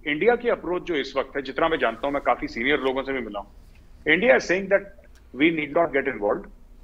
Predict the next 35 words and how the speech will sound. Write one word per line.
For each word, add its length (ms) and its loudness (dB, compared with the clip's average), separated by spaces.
wait 240 2
and 160 -2
watch। 200 -6
इंडिया 240 8
की 140 0
अप्रोच 320 -2
है 60 -4
wait 120 -4
and 220 -10
watch। 260 -12
इंडिया 220 4
चुपचाप 420 2
अपना 200 2
काम 240 4
कर 140 -2
रहा 140 2
है, 160 -6
अपना 480 2
जो 100 -10
ट्रेड 340 0
है 260 -6
वो 60 -2
ठीक 260 -2
कर 120 -2
रहा 140 0
है, 120 -4
balance 260 0
of 100 -8
trade 260 -2
with 80 -8
China 220 -4
ठीक 280 -8
कर 100 -2
रहा 160 -4
है, 100 -10